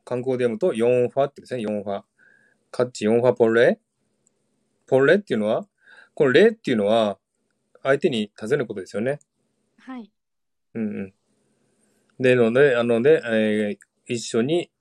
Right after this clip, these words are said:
Speaker 1: 映画見に行く？って、うん、チョア、うんはうんですね。日本語でもうんって言いますよね。うん。いいね。行きましょうってことですね。うん、チョア。はい。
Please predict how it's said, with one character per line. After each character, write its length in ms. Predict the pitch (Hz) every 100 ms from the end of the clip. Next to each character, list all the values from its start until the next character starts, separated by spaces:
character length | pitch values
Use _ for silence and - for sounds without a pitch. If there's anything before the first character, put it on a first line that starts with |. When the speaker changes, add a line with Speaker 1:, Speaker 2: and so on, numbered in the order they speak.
| -
Speaker 1:
映 180 | 113 107
画 240 | 104 104 - _ 120
見 120 | 143
に 120 | 135
行 120 | 113
く？ 200 | 143 175
っ 40 | 220 _ _ _ _ _ _ _ _ _ _ _ _ _
て、 200 | 160 196 - _ _ _ _ _ _ _ _ -
う 120 | 135
ん、 280 | 143 117 - _ _ _ _ _
チ 100 | -
ョ 140 | 147 156
ア、 240 | 127 101 _ _ _ _ _ _ -
う 60 | 175
ん 180 | 165
は 120 | 120 104
う 100 | 117
ん 60 |
で 80 | 95
す 100 | -
ね。 160 | 131 143
日 80 | 110
本 100 | 110
語 40 |
で 60 | 104
も 80 | 98
う 60 |
ん 100 | 110
っ 20 | 104
て 120 | 98
言 20 |
い 20 |
ま 80 | 92
す 100 | 110
よ 60 | 110
ね。 140 | 135 _ _ - _
う 100 | -
ん。 280 | 131 117 95 _ _ _ _ _ _ _ _ _
い 180 | 143 156
い 20 |
ね。 340 | 135 135 101 - _ _ _ _ _ _ -
行 120 | 113
き 40 |
ま 100 | 151
し 80 | 151
ょ 120 | 175 123
う 40 |
っ 20 |
て 100 | -
こ 60 | 95
と 20 |
で 60 | -
す 80 |
ね。 220 | 117 160 135
う 180 | 123 143 113
ん、 60 |
チ 100 | -
ョ 100 | 143
ア。 220 | 147 110 - _ _ _ _ _ _ _ _ _ _ _ _ _ -
は 160 | 113
い。 120 | 120